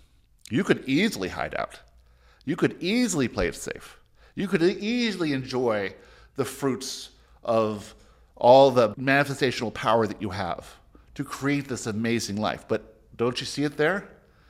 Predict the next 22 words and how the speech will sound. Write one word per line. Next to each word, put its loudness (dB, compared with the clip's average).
Isn't -2
it -4
interesting -2
that -10
you -8
could -6
so -2
easily -2
just -4
enjoy 0
the -4
rest -6
of -8
your -6
life -6
without 2
having 0
to -6
put -2
yourself -4
out -2
there -4